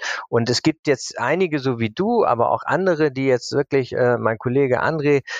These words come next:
ist ja auch auf, äh, also fünfundsiebzig Prozent, also dreißig Stunden und, äh, macht da extrem gute Erfahrungen und sagt auch,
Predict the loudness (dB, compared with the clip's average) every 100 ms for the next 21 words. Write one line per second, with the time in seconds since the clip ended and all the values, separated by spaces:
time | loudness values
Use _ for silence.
0 | -4 -2 2 2 2 0 0 0 0 0
1 | -2 2 2 2 2 2 2 2 0 -6
2 | -12 -2 0 2 0 -2 -4 0 -2 2
3 | 2 2 2 0 0 0 0 0 -4 0
4 | -2 0 -4 -4 -8 -6 2 2 2 -4
5 | 0 0 2 0 2 0 -2 -6 0 2
6 | 2 -2 0 0 0 0 0 2 0 0
7 | 0 0 -2 -2 -2